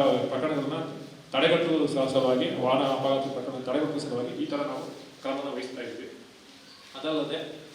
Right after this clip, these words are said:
ಈಗ ರುಟೀನ್ ಆಗಿ ನೀವು ಕೇಳಿರ್ಬೋದು, ಆ, ಎಲ್ಲೋ ಒಂದು ಪಾರ್ಟಿಗೆ ಹೋಗ್ತಾರೆ, ಮೊದಲೆಲ್ಲ ನಮ್ಮ ಜನರೇಷನ್ ಇದ್ದಾಗಲ್ಲ, ಪಾರ್ಟಿಗೆ ಹೋದಾಗ ಫ್ರೆಂಡ್ಸ್ ನಾಲ್ಕು ಜನ ಸೇರಿದಾಗ ಒಂದು ಸಿಗರೇಟ್ ಹೊಡೆದ್ಬಿಡಪ್ಪ, ದಮ್ ಹೊಡೆದ್ಬಿಡಪ್ಪ ಅಂತ ಆ ಥರ, ಆ, ಟ್ರೆಂಡ್ ಇತ್ತು.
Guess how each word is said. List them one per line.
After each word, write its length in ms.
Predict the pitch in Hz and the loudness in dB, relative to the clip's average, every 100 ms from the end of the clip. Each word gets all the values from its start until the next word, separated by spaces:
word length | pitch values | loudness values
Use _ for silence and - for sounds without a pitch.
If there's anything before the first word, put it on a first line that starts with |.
| - | -8
ಈಗ 80 | 135 | -4
ರುಟೀನ್ 240 | 139 170 | 0 2
ಆಗಿ 100 | 147 | 2
ನೀವು 180 | 143 131 | 0 0
ಕೇಳಿರ್ಬೋದು, 460 | 139 143 131 123 | 4 6 6 2
ಆ, 440 | 135 143 - 127 127 | 0 -4 -8 -6 -4
ಎಲ್ಲೋ 400 | 123 120 139 143 | -2 0 2 4
ಒಂದು 320 | 139 131 - | 4 2 2
ಪಾರ್ಟಿಗೆ 360 | 139 147 147 139 | 4 6 6 4
ಹೋಗ್ತಾರೆ, 280 | 127 127 | 2 0
ಮೊದಲೆಲ್ಲ 760 | 127 135 139 143 139 143 139 139 | 0 -4 -2 0 0 0 -2 -4
ನಮ್ಮ 200 | 135 147 | 0 4
ಜನರೇಷನ್ 340 | 147 143 143 | 6 4 2
ಇದ್ದಾಗಲ್ಲ, 480 | 135 131 127 127 127 - - - - | 0 0 2 2 0 -2 -8 -10 2
ಪಾರ್ಟಿಗೆ 260 | 143 147 143 | 4 6 4
ಹೋದಾಗ 240 | 135 135 | 6 6
ಫ್ರೆಂಡ್ಸ್ 340 | 131 135 - 135 | 4 2 -2 -2
ನಾಲ್ಕು 220 | 139 135 | 0 0
ಜನ 140 | 131 | -2
ಸೇರಿದಾಗ 340 | 131 131 127 127 143 131 - - - | -2 0 2 2 0 -2 -8 -12 -12
ಒಂದು 140 | 131 | -6
ಸಿಗರೇಟ್ 340 | 147 151 156 139 | -2 2 2 0
ಹೊಡೆದ್ಬಿಡಪ್ಪ, 640 | 139 131 127 127 123 123 | -2 -2 0 2 2 2
ದಮ್ 100 | 139 | 0
ಹೊಡೆದ್ಬಿಡಪ್ಪ 420 | 139 139 127 123 | 2 4 4 4
ಅಂತ 180 | 123 151 | 2 2
ಆ 340 | 160 131 156 | 2 4 4
ಥರ, 140 | 165 165 | 6 6
ಆ, 640 | - - - - 139 127 123 | 6 0 -4 -6 0 0 2
ಟ್ರೆಂಡ್ 220 | 143 147 | 2 2
ಇತ್ತು. 180 | 127 | 0